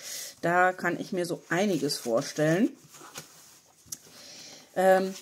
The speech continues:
das sind die neu-, drei neuen Papiere von La Creative.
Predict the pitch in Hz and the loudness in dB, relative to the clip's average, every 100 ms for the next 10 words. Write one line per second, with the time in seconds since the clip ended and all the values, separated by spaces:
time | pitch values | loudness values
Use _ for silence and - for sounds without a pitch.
0 | - 208 277 285 294 277 233 220 220 214 | 2 4 4 4 6 6 6 4 4 4
1 | 208 208 202 202 165 160 208 247 285 247 | 4 4 2 2 -2 -2 0 2 2 0
2 | 202 190 190 185 170 160 - 196 277 | 2 2 0 2 2 2 0 4 4